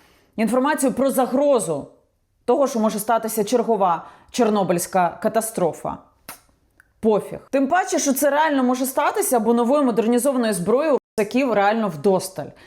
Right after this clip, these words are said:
Шахеди почали бити по рухомих об'єктах. Є відео,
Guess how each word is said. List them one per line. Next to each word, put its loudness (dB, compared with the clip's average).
Шахеди 0
почали 0
бити 0
по 2
рухомих 0
об'єктах. -2
Є 0
відео, 2